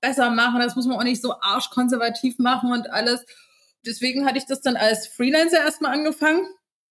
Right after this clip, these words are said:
Hab dann halt gemerkt, okay, das läuft ganz gut. Hab mir dann ein paar Leute eingestellt, die in meinem, ja, näheren Orbit immer rumflogen. Und, ähm, so hat sich das dann über Mund-zu-Mund-Propaganda aufgebaut gehabt.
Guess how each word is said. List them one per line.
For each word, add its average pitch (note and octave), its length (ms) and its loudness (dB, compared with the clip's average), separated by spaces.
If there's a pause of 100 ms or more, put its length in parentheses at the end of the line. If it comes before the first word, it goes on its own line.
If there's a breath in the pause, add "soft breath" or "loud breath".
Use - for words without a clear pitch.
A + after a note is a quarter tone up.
(300)
Hab A#3 120 0
dann A#3+ 160 2
halt A#3+ 120 0
gemerkt, A3 360 0
okay, A#3 260 -2
das G#3 160 0
läuft G#3+ 280 0
ganz C#4 220 -6
gut. E4+ 180 -2 (340 loud breath)
Hab A#3+ 140 2
mir B3 140 2
dann A#3+ 140 2
ein A#3+ 60 -2
paar A3 140 -2
Leute F#3+ 280 0
eingestellt, D4 760 0
die A#3+ 100 2
in A3 80 0
meinem, G#3+ 680 0 (160)
ja, F#3 160 2
näheren G#3 420 0
Orbit G3+ 360 0
immer C4+ 160 2
rumflogen. C#4+ 880 2 (600 soft breath)
Und, A#3+ 420 4
ähm, A#3+ 240 2
so A#3 180 4
hat G3 120 -4
sich B3 120 -2
das C4 180 -2
dann B3+ 200 2
über A#3 160 0
Mund-zu-Mund-Propaganda A3+ 1000 -2
aufgebaut E3+ 580 -6
gehabt. F3 400 -6